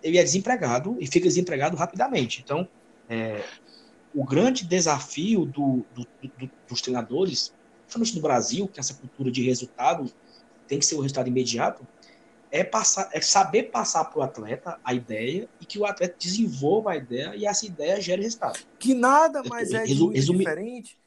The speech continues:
Speaker 2: de um ge-, do ponto de vista da lógica, certo? De um gestor de uma
Speaker 1: Uhum.
Speaker 2: organização, por exemplo.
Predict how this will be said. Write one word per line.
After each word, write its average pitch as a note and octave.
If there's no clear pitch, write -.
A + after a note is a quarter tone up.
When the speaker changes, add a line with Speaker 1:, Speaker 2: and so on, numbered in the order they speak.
Speaker 2:
de F#3
um A3+
ge-, A3+
do F3+
ponto F#3+
de F3
vista E3+
da F3
lógica, C#3+
certo? F3+
De E3+
um G#3
gestor A3+
de G#3+
uma A#3
Speaker 1:
Uhum. A3+
Speaker 2:
organização, A#3
por A#3+
exemplo. B3